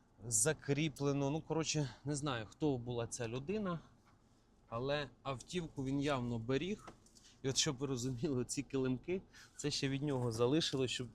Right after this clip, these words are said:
навіть не псувалися основні килимки. Тому вони от як нові майже. Людина весь час їздила з таким от лінолеумом у салоні. Тож, тож дуже, дуже і непогано.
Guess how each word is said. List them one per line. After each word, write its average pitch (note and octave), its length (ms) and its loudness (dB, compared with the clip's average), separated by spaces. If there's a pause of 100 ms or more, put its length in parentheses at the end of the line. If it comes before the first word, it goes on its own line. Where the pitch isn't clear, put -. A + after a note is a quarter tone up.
навіть C3+ 300 2
не C3 100 2
псувалися C3+ 680 2 (340)
основні C3+ 460 2
килимки. A2 520 -4
Тому B2 300 -2
вони B2+ 280 2
от A#2+ 180 -2 (260)
як A#2+ 220 -4
нові B2+ 320 2
майже. A2 460 -4 (560)
Людина B2 340 2
весь A#2 180 -2
час C3 300 0
їздила A#2+ 320 -2
з - 80 -4
таким A#2+ 280 -4
от A2+ 80 -4 (120)
лінолеумом B2 500 2
у A2 40 -4
салоні. B2 600 2 (1700)
Тож, D3+ 440 6 (200)
тож C3+ 260 -4
дуже, D3+ 380 2 (200)
дуже C3+ 480 -4
і C#3 60 -6
непогано. B2+ 840 -2